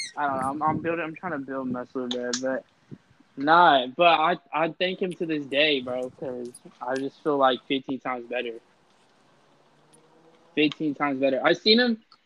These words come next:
like, I seen him. Uh, I made, I made him look too, bro. This,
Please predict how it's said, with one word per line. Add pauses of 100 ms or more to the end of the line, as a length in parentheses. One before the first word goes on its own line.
(160)
like,
I
seen
him.
Uh, (240)
I
made,
I
made
him
look
too,
bro.
This,